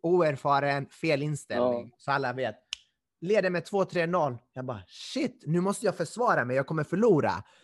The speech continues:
Speaker 2: Ja,
Speaker 1: Och
Speaker 2: exakt.
Speaker 1: försvara sig i livet. Många av er där ute, ni känner säkert så, "Jag, jag måste försvara mitt liv."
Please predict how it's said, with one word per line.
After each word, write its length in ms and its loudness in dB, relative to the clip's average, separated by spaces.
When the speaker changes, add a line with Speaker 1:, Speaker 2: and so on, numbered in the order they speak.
Speaker 2:
Ja, 300 2
Speaker 1:
Och 160 -2
Speaker 2:
exakt. 560 -4
Speaker 1:
försvara 680 2
sig 220 -4
i 40 -2
livet. 640 0
Många 340 -2
av 140 4
er 100 2
där 160 2
ute, 260 0
ni 120 -4
känner 320 -2
säkert 360 -2
så, 80 -4
"Jag, 120 -2
jag 160 0
måste 220 -2
försvara 540 2
mitt 180 -4
liv." 320 0